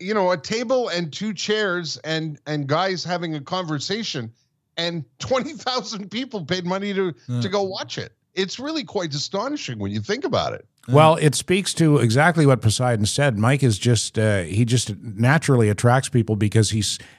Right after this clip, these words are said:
Speaker 3: he's so nice and he's so funny.
Speaker 1: Right.
Speaker 3: And who doesn't like a nice guy who makes you laugh?
Speaker 1: Right, right.
Speaker 3: Yeah.
Speaker 1: We,
Speaker 3: He's
Speaker 1: we should try that, Ted. Maybe we could get a dozen people to come out.
Speaker 3: Maybe.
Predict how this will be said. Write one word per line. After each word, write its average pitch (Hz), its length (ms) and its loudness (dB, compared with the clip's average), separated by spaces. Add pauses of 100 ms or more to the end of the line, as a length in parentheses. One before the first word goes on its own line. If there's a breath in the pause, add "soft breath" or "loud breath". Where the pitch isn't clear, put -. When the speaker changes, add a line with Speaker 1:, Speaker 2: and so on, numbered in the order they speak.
Speaker 3:
he's 135 280 4
so 160 280 0
nice 127 380 4
and 120 200 0
he's 117 180 6
so 127 240 0
funny. 139 480 0 (360)
Speaker 1:
Right. 131 280 0
Speaker 3:
And 127 120 8
who 185 160 10
doesn't 170 320 4
like 143 240 6
a 120 80 6
nice 127 320 4
guy 135 300 4
who 127 120 8
makes 131 300 4
you 139 80 6
laugh? 151 560 2 (120)
Speaker 1:
Right, 147 320 -2 (280)
right. 113 180 0
Speaker 3:
Yeah. 107 160 0 (500)
Speaker 1:
We, 220 120 0
Speaker 3:
He's 277 100 0
Speaker 1:
we 254 160 0
should 220 240 -6
try 175 220 0
that, 131 260 -2
Ted. 120 240 -4
Maybe 170 280 -6
we 170 180 -2
could 143 200 -8
get 151 200 0
a 131 80 0
dozen 139 420 -2
people 180 340 -4
to 107 120 -6
come 107 240 -2
out. 98 260 -2
Speaker 3:
Maybe. 165 560 4